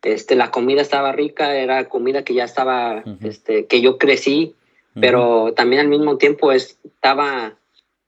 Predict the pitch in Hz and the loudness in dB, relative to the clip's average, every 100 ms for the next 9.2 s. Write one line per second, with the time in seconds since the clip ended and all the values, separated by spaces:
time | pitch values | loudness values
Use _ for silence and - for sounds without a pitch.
0 | _ _ - - 143 147 180 208 202 - | _ _ -20 -6 -2 0 0 -2 -6 -12
1 | 156 - 143 135 147 180 175 180 233 - | -16 -10 -10 -8 -6 -4 -2 -2 -4 -12
2 | - 165 139 139 131 127 - 147 139 131 | -14 -8 -4 0 -2 -2 -2 0 2 2
3 | 135 151 - 147 - 147 151 151 131 101 | 2 0 0 -2 -2 0 2 2 0 -4
4 | - _ _ 131 143 143 131 131 156 - | -10 _ _ 0 2 0 -2 -4 -4 -2
5 | 151 147 135 123 135 143 160 - 127 127 | -4 -4 -2 0 0 -2 -6 -6 -6 -4
6 | 151 143 127 117 - - 127 151 170 - | -4 -2 -4 -4 -6 -2 0 2 0 0
7 | 156 131 139 156 156 156 _ _ _ - | 0 2 2 0 -2 -8 _ _ _ -4
8 | 135 127 120 113 117 - - 131 139 196 | -2 0 -2 -4 -6 -4 -2 -2 -2 -4
9 | 240 - | -6 -12